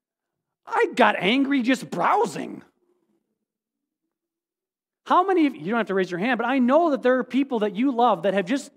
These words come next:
feel like they've gone off the stinking cliff on Facebook. What are you doing?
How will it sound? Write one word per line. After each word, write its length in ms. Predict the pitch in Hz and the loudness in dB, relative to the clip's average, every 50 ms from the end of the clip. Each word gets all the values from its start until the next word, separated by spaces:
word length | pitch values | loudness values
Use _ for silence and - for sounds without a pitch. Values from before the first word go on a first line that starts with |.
| _ _ _ | _ _ _
feel 340 | _ - - 311 381 427 381 | _ 0 2 4 4 4 4
like 200 | 320 294 262 - | 2 2 2 0
they've 140 | 262 254 220 | -2 -2 0
gone 220 | 196 240 262 285 | 0 0 2 2
off 160 | 302 294 294 - | 2 0 0 -4
the 80 | 233 | -10
stinking 400 | 180 - 320 330 311 294 285 262 | -8 -2 0 0 0 0 -2 -4
cliff 420 | - - - 254 277 170 - - - _ - | -4 -4 -4 -2 -2 -2 -4 -6 -14 _ -6
on 180 | 175 180 175 | -6 -6 -4
Facebook. 520 | - 190 180 165 - - - - - - - _ _ _ _ _ _ _ _ _ _ _ _ _ _ _ _ _ _ _ _ _ _ _ - | -2 -2 -2 -2 -4 -8 -16 -18 -18 -20 -20 _ _ _ _ _ _ _ _ _ _ _ _ _ _ _ _ _ _ _ _ _ _ _ -8
What 360 | 214 233 311 359 403 403 - | -2 2 4 4 4 4 2
are 280 | - - 277 302 311 | 2 2 2 4 4
you 440 | 330 320 330 339 311 311 302 254 226 | 4 4 4 4 4 4 2 -4 -6
doing? 600 | 214 262 302 359 415 427 440 359 285 220 175 156 | 0 4 4 6 6 6 6 4 2 0 -2 -6